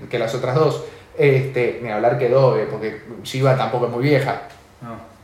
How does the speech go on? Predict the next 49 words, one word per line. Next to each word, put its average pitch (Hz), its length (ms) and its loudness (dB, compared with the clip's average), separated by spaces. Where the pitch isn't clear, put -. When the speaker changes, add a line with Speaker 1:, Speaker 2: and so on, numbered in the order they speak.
Speaker 1:
Lo 135 260 4
que 135 100 2
tiene 160 320 4
que 127 60 -2
está 135 140 0
realmente 139 360 0
muy 139 160 2
bueno 151 200 2
es 131 100 2
que 131 400 -2
también 143 300 0
tiene 147 160 0
una 135 120 0
redistribución 131 960 0
de 135 60 2
la - 160 2
quema 131 260 2
de 120 60 -2
tokens 135 520 0
y 120 40 -2
demás 135 340 0
que 117 100 -4
va 123 140 2
habiendo 131 440 2
por 113 160 -4
cada 127 240 4
una 131 140 2
de 120 60 2
las 120 160 -2
operaciones, 131 760 0
porque 117 360 -4
en 131 180 2
cada 147 240 6
una 147 160 0
de 135 60 0
las 131 80 -4
transacciones 135 500 -4
se 131 160 -4
quema 139 220 0
una 135 100 2
determinada 123 420 0
cantidad 131 320 2
de 131 60 2
tokens. 139 500 2
Si 135 160 -6
vos 143 160 6
ves 156 80 6
los 143 120 2
tokenomics, 151 760 0